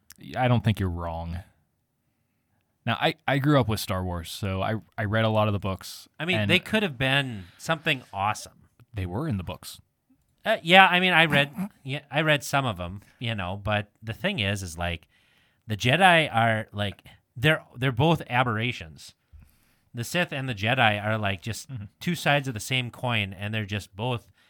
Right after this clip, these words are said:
Speaker 1: Yeah.
Speaker 2: like, neurotic children
Speaker 1: Yeah.
Speaker 2: who wanna try kill each other.
Speaker 1: But yeah, if you, if you listen to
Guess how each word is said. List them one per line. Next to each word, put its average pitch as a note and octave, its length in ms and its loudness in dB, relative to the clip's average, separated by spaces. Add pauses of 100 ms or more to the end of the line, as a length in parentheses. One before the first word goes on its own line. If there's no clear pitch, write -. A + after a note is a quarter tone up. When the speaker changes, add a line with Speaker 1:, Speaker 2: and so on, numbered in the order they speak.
(120)
Speaker 1:
Yeah. F#2 140 -10
Speaker 2:
like, G#2 220 -2
neurotic G2 560 -2
children D#2 520 -8 (240)
Speaker 1:
Yeah. - 180 -14 (200)
Speaker 2:
who A2+ 100 -6
wanna A2+ 200 -4
try G#2+ 180 -4
kill G#2+ 300 -10
each F2+ 160 -10
other. D2+ 160 -12
Speaker 1:
But A2 80 -2
yeah, E2 180 -8
if - 160 -8
you, - 80 -8
if B2 160 -6
you A2+ 100 -2
listen B2 280 0
to G2+ 340 -2